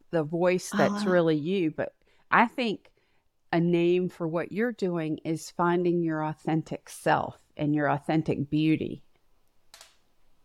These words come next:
Speaker 2: Yes, I love the way you put that. That's, that's very,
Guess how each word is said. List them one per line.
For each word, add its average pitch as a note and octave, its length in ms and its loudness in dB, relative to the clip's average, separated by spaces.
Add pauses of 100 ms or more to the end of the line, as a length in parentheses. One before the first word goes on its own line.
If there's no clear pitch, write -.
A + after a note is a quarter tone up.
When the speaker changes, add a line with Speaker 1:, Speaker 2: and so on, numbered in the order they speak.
Speaker 2:
Yes, G#3+ 720 -10
I A3 180 -4
love A3 340 -2
the G#3+ 120 0
way F#3+ 160 2
you F#3 160 -2
put F#3+ 340 -6
that. E3+ 280 -6
That's, A3 340 -4
that's A3 360 -8
very, G#3+ 500 0